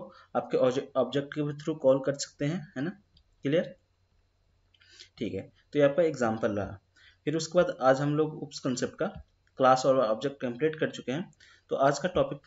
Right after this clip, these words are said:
मैं start करता हूँ encapsulation, है ना? मैं line wise चलते रहता हूँ, है ना, कि आपको ज़्यादा problem ना आए, एक एक topic सारे आपके clear हो जाए। Clear?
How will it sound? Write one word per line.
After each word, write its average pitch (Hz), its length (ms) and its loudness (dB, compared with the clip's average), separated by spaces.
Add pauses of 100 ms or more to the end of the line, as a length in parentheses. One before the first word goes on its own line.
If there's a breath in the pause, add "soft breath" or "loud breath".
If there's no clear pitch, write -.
(120)
मैं 127 280 -2
start 120 240 0
करता 120 240 -4
हूँ 151 200 -8
encapsulation, 113 760 -2
है 139 60 -2
ना? 202 100 -4 (540 loud breath)
मैं 127 180 6
line 139 220 6
wise 160 140 2
चलते 156 320 2
रहता 123 260 0
हूँ, 175 160 -8 (120)
है 143 80 -2
ना, 170 100 -2
कि 160 180 -4 (220)
आपको 131 220 -2
ज़्यादा 120 260 2
problem 135 420 -2
ना 120 200 -4
आए, 127 200 0
एक - 200 -8
एक 143 140 -10
topic 131 280 -2
सारे 123 240 2
आपके 127 220 -4
clear 110 320 -2
हो 101 80 -8
जाए। 101 180 -10 (280)
Clear? 175 320 0